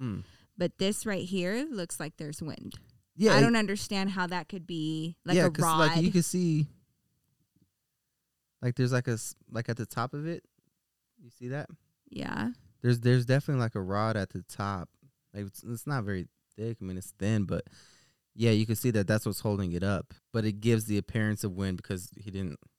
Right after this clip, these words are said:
Speaker 1: stretch it all the way
Speaker 2: Yeah,
Speaker 1: out.
Speaker 2: but if there was no wind,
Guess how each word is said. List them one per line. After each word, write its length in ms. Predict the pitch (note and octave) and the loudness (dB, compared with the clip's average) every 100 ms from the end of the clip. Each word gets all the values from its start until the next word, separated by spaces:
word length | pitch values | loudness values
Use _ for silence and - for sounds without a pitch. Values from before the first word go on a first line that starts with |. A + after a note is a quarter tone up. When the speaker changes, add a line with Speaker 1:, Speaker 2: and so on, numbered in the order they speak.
| _ _ | _ _
Speaker 1:
stretch 520 | - - - - F#2+ - | -14 -12 -6 -2 -2 0
it 60 | |
all 100 | F#2 | -2
the 80 | F2 | -2
way 60 | D#2+ | 0
Speaker 2:
Yeah, 160 | - | 2
Speaker 1:
out. 40 | - | 2
Speaker 2:
but 60 | |
if 120 | G#3+ | 0
there 160 | - A3+ | 0 0
was 220 | A3+ G#3+ | 0 0
no 600 | G3 G3+ G3+ G3 F#3+ F#3 - - | 0 2 2 2 2 -2 -8 -12
wind, 880 | E3+ E3+ G#3 A3+ G3 E3+ E3+ E3+ | -6 0 2 4 2 2 0 -2